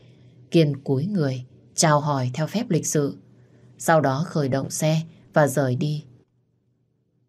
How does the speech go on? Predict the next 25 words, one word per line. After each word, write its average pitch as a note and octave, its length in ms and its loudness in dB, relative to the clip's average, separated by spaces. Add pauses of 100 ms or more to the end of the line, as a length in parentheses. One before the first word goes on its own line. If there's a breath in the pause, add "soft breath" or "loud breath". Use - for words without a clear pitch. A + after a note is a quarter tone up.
(440)
"Hà D#3 240 4
My E3 160 6
đâu E3 180 6
rồi? C#3 200 2 (600)
Hà F#3 240 4
My A#3 160 6
đâu?" A3+ 200 6 (1400 soft breath)
Vừa D3+ 140 6
bước F3 220 2
chân D#3 220 2
vào C3+ 160 -2
trong C#3+ 200 -4
phòng C3 240 -4
khách, F#3+ 220 -4 (360 soft breath)
ông G3 180 6
Hòa D3+ 200 4
cất D3 280 -2
tiếng D#3+ 220 2
lớn. D3+ 300 0 (520 soft breath)
Bà C#3+ 200 4
Trúc F#3 260 -2
nghe C#3+ 200 2
giọng C3+ 260 -2
của C#3+ 140 -2
chồng C3+ 340 -2